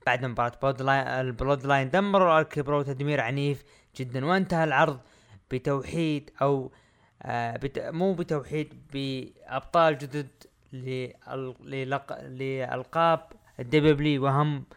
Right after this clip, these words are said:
الاوسوس بعد ما حققوا لقب الرو، ويصبح معهم القاب فرق الرو والقاب فرق سماك داون. مشاهدة هذا العرض كانت مليون و، آه، مليونين، آه، م-، آه، مشاهدة،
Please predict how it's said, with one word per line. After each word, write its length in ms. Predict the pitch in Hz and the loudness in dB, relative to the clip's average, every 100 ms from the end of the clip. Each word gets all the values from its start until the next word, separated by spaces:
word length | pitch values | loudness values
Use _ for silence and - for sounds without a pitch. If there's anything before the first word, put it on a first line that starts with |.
| _ - - | _ -18 -6
الاوسوس 580 | 139 156 147 143 127 - | 0 2 4 0 -4 -8
بعد 340 | 131 147 127 127 | -2 0 0 -2
ما 160 | 123 | -6
حققوا 540 | - 131 131 117 - 135 | -6 -8 -8 -10 -4 -2
لقب 360 | 143 160 147 | 0 0 0
الرو، 340 | 160 180 165 143 | 2 4 6 6
ويصبح 560 | 147 139 - 147 - _ - | 4 2 -4 -8 -10 _ -6
معهم 420 | 147 - - 127 | -4 -4 -4 -4
القاب 340 | 135 127 151 139 | -4 0 0 0
فرق 360 | 143 143 - | -2 -4 -6
الرو 560 | 139 156 151 131 131 120 - - - - | -4 0 0 2 0 0 -6 -20 -18 -12
والقاب 440 | 117 - 120 113 | -8 -2 -2 -2
فرق 440 | - 113 117 - _ - | -6 -8 -6 -8 _ -12
سماك 760 | 131 - - 117 110 107 - - | -10 -10 -12 -10 -8 -10 -12 -10
داون. 320 | 165 202 127 117 _ _ _ - _ - | 2 4 4 -2 _ _ _ -20 _ -16
مشاهدة 400 | 123 120 104 107 | -10 -8 -8 -8
هذا 100 | 110 | -8
العرض 240 | 107 113 - | -4 -4 -4
كانت 420 | - 120 120 127 | -6 -6 -6 -6
مليون 320 | 127 135 135 | -4 -2 -2
و، 280 | 131 120 117 - _ _ _ _ - | -2 -2 -4 -10 _ _ _ _ -14
آه، 600 | 55 55 - - - - | -10 -8 -8 -12 -14 -6
مليونين، 680 | 143 147 151 165 151 131 127 _ _ - | -2 0 2 2 0 -2 -8 _ _ -8
آه، 280 | 123 117 113 | -8 -8 -10
م-، 140 | 120 135 | -10 -12
آه، 500 | 127 113 120 120 117 | -12 -10 -8 -8 -8
مشاهدة، 800 | 123 127 147 135 120 123 143 | -8 -4 0 2 0 0 -2